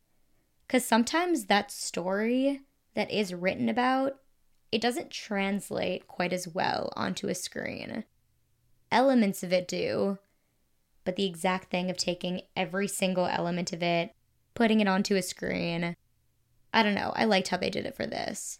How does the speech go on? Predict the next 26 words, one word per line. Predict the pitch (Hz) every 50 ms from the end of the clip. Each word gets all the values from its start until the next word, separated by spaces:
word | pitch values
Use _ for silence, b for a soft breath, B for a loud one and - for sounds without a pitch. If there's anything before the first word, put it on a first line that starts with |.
| _
So | _ - - - 208 196 196 196 190 190 190 _ _ _ _ _ -
if | 220 226 - -
you | 269 285
guys | - 320 311 311 277 262
are | - -
interested, | 269 269 262 - 214 196 - - - 190 180 175 180 180 180 196 214 - _ _ _ _ _ _ _ _ _ _ -
I | - 220 226
would, | 202 220 226
of | 247 247 -
course, | - - 214 214 226 220 -
recommend | 214 202 208 - 247 226 214 190 196 196 196 208 208 - - -
reading | - 196 190 190 190 220 233 240
the | 240
book | 226 208 214 208 - - -
first, | 208 202 196 190 190 196 208 202 - - - - - - _ _ _ _
then | - 170 - 185 190 202
watching | 208 208 208 214 - - 233 233
the | 233
show. | 226 - - 196 185 190 185 185 185 185 185 190 190 - _ _ _ _ _ -
The | -
show | 202 - - 202 196 202
is | 202 208
on | 190 190
Apple | - - - 214 - 233 226
T | - - 220 202
V. | 175 185 185 185 180 180 180 185 185 185